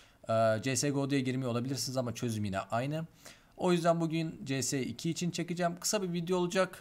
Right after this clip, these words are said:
Amacım sizleri kazanmak. O yüzden abone olup like atıp, e, yorum atarsanız sevinirim. Eğer, e, bunları yaptıktan sonra maç buluyorsa, e, mutlu olurum yani. E, hemen çözüme geçiyorum. Şimdi arkadaşlar buraya geldiniz. E, normal Steam'e girdiniz. Sol yukarıda Steam'e tıkladıktan sonra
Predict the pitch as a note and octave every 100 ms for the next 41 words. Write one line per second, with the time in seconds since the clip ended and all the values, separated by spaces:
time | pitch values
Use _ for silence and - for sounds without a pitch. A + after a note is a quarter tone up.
0 | D#3 D#3 D#3+ D#3 D#3 - A#2+ C#3 D3 D#3+
1 | D#3 D#3 D#3+ D#3 C#3+ B2 B2+ A#2 G#2 A#2+
2 | A#2+ A#2+ A#2 A2 A2 A2+ A2+ G#2+ - -
3 | G#2 G2+ G#2+ A#2+ A#2 G2 - F#2+ - A#2+
4 | B2+ C3+ C#3 B2 A#2 A2 - - - -
5 | - G#2 G#2 A2+ B2 A#2+ A2+ - A#2+ A2
6 | F#2+ F#2+ G2 - A#2 B2+ C#3 - E3+ F3
7 | - _ _ _ _ - A2 D2 A1+ -
8 | - - - - - D3 - E3 C3+ F#2+
9 | F#2 F2 G#2 F3+ - - - - _ -
10 | C#3 C3+ D3 G3+ G3 D#3+ C3+ G#2+ F#2+ F2+
11 | A2 B2 F3 - - - - - G3 E3
12 | E3+ - A#2+ C#3+ D#3 D3 D3 D3 D3 D3+
13 | - - - - G#2+ A2 A#2 A2+ G2+ -
14 | A#2+ A2+ B2 A#2 C3 C3+ - - E3 C3+
15 | C3 B2 C3+ - - - C3+ - - C3
16 | - C#3 C3 C#3